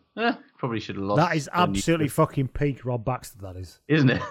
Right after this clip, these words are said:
Speaker 2: He just takes
Speaker 1: He's like
Speaker 2: everything with the same completely non-committal face.
Speaker 1: Yeah, he's like, "Well, you know, yeah, you,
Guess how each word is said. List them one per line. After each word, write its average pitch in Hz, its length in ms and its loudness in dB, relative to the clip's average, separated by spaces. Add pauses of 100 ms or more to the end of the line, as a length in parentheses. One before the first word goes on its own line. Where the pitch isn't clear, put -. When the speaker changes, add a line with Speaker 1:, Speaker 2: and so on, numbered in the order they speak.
(140)
Speaker 2:
He 151 100 4
just 156 260 2
takes 170 240 2
Speaker 1:
He's 170 80 0
like 175 140 4
Speaker 2:
everything 131 560 0
with 120 160 -4
the 131 100 -2
same 147 600 2
completely 143 760 -2
non-committal 135 840 -2
face. 127 520 -6 (760)
Speaker 1:
Yeah, 135 200 0
he's 131 200 -4
like, 151 120 2
"Well, 170 140 4
you 160 160 2
know, 104 220 -2 (320)
yeah, 135 200 2
you, 123 220 0